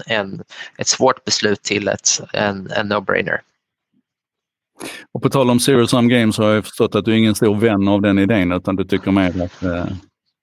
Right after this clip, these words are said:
Speaker 2: man kan, man kan växa tillsammans istället, eller?
Speaker 1: Ja, eh, jag vet inte om det är den här svenska, men jag tror inte att, eh, att, eh, liksom, eh,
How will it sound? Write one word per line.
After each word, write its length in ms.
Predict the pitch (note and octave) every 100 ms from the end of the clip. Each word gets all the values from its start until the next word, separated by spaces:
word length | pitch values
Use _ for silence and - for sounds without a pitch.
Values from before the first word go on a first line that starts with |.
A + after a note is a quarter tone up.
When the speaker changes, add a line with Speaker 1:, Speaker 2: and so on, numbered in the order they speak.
| - _ _ _ - - - _ - - -
Speaker 2:
man 100 | G#2
kan, 280 | G#2 G2+ -
man 120 | G#2+
kan 140 | A2+
växa 300 | G#2+ G#2+ A#2
tillsammans 480 | - G2 G2+ F#2 F#2
istället, 400 | - G2+ G2 F#2
eller? 220 | - F#2+ - _ _ _ _ _ - - - - _ _ -
Speaker 1:
Ja, 520 | D3 F#3 D#3+ D3 F3 -
eh, 380 | B2+ C3+ C3+ B2+
jag 100 | C3
vet 200 | D3 -
inte 180 | C#3+ C#3+
om 100 | C3+
det 140 | C3
är 80 | D3
den 120 | B2
här 200 | G#2+ G#2
svenska, 800 | G#2+ C3 B2 A2 - A2 A2 G#2
men 300 | G#2+ A2 G#2+ -
jag 400 | A#2+ B2 A#2 -
tror 420 | - B2+ D3+ D#3
inte 560 | C#3+ A#2 - G#2 G2+ G2+
att, 600 | - A2+ G#2 _ _ -
eh, 460 | A2 G#2 G2 G2 G2 G2 _ _ -
att, 440 | A2 - _ -
eh, 240 | G#2+ G#2 G2+
liksom, 580 | - - - - - -
eh, 540 | - G#2+ G1+ - -